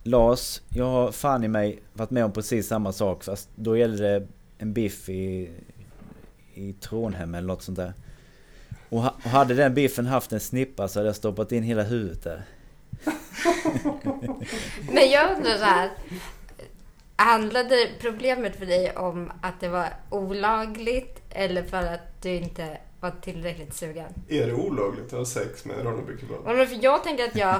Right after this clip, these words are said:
Speaker 2: hört folk som har sagt att man kan stoppa ner snoppen i så här, äh, makaroner, kokta makaroner, när de har s-, blivit ljumna. Man typ lägger ner det i... En
Speaker 1: Aha!
Speaker 2: strumpa. <laughs>
Speaker 3: Strumpa.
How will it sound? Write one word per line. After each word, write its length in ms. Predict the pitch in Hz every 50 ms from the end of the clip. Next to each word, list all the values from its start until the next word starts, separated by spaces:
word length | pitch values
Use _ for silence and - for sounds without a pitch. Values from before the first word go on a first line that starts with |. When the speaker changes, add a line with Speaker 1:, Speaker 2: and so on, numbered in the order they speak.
| 196 185
Speaker 2:
hört 140 | 180 185 180
folk 380 | - - 196 180 175 165 180 180 - - - -
som 180 | - 190 180 175
har 60 | 175
sagt 300 | 175 165 160 170 170 -
att 120 | 170 165
man 160 | 170 170 170 160
kan 140 | 175 165
stoppa 340 | 156 - - 175 165 - 175
ner 360 | 170 165 165 165 160 160 147 - - - - -
snoppen 680 | - - 180 170 165 - - - 165 165 165 160 160 160 - - -
i 400 | - - 170 165 165 156 160 160 - - - - - - - - - - -
så 160 | - - -
här, 140 | 180 170 165 160 160 160 160
äh, 880 | 156 - - - - - - - - - - - - - - - -
makaroner, 520 | 180 185 185 180 - 185 180 196 208 220 - - - - - - - -
kokta 380 | - - 196 196 - - 175 170
makaroner, 560 | 170 170 165 - 175 190 196 196 175 - - - - - - - - -
när 220 | - 190 180 175 165
de 180 | 165 160 165
har 180 | 156 156 160 151
s-, 180 | 156 - - - - - - - - - -
blivit 340 | 180 185 175 165 165 160 165
ljumna. 300 | 180 165 160 170 185 - - - - - - - - - - -
Man 160 | - 202 202 - - - - - -
typ 220 | - 196 190 185 190
lägger 260 | 196 196 180 185 180
ner 200 | 180 175 175 165
det 60 | 165
i... 80 | 165 170
En 60 | 165
Speaker 1:
Aha! 560 | 143 143 147 151 160 175 185 185 175 147 120
Speaker 2:
strumpa. 1000 | 95 - - - - 165 165 - - - - - - 208 202 - - 202 - -
<laughs> 20 |
Speaker 3:
Strumpa. 560 | - - - - - - - 277 214 - -